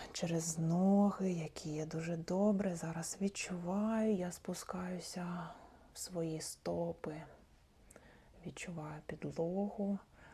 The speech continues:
відчуваю опору під стопами. Я дозволяю собі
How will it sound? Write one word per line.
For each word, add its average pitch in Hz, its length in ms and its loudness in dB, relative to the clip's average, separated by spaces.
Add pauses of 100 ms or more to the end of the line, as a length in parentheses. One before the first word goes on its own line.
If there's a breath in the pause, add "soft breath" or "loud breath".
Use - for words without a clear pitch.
(220 loud breath)
відчуваю 160 680 -4
опору 190 600 0
під 214 220 -4
стопами. 214 840 0 (2250)
Я 170 520 -2
дозволяю 180 920 0
собі 180 680 -2